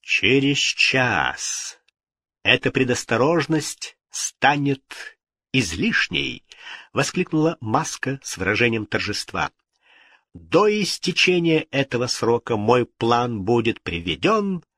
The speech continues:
в исполнение». И, откланившись Генриху, незнакомец удалился.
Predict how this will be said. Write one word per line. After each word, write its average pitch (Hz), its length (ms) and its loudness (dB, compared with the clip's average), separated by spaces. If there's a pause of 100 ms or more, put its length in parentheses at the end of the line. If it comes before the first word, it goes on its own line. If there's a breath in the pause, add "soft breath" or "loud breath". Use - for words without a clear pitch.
(360)
в - 160 -2
исполнение». 90 960 -4 (540)
И, 233 260 0
откланившись 131 1000 -2
Генриху, 107 680 0 (480)
незнакомец 120 960 -2 (200)
удалился. - 680 -6